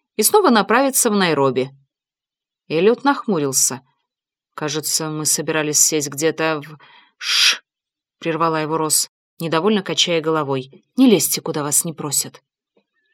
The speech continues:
Диспетчера аэропорта такой план полета определенно устраивал, и как только пилот подписал форму,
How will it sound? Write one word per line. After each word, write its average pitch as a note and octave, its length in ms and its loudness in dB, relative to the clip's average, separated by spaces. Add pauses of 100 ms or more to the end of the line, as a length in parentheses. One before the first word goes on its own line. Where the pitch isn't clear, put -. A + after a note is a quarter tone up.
(520)
Диспетчера A#3 640 2
аэропорта G3 720 -2
такой G#3+ 320 -2
план G#3 240 0
полета G#3+ 360 0
определенно G3 520 0
устраивал, D3 600 0 (360)
и F#3 80 -6
как G3 180 -2
только G3 300 2
пилот G3+ 320 4
подписал F#3 460 0
форму, D4 500 2